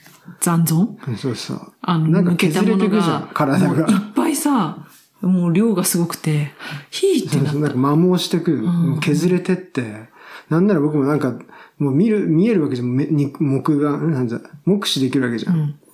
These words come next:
Speaker 2: なんかどんどん体が削られてってさ。それがその辺に溜まってってさ。山みたいになっていく感じでね。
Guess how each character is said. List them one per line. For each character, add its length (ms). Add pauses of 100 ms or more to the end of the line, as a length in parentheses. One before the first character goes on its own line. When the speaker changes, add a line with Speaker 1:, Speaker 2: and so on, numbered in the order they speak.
(240)
Speaker 2:
な 140
ん 20
か 80
ど 160
ん 100
ど 140
ん 60
体 320
が 60
削 280
ら 80
れ 80
て 120
っ 40
て 180
さ。 320 (260)
そ 140
れ 140
が 80
そ 100
の 80
辺 140
に 40
溜 100
ま 100
っ 100
て 80
っ 60
て 180
さ。 360 (280)
山 380
み 140
た 100
い 40
に 40
な 80
っ 20
て 220 (320)
い 100
く 80
感 160
じ 140
で 60
ね。 240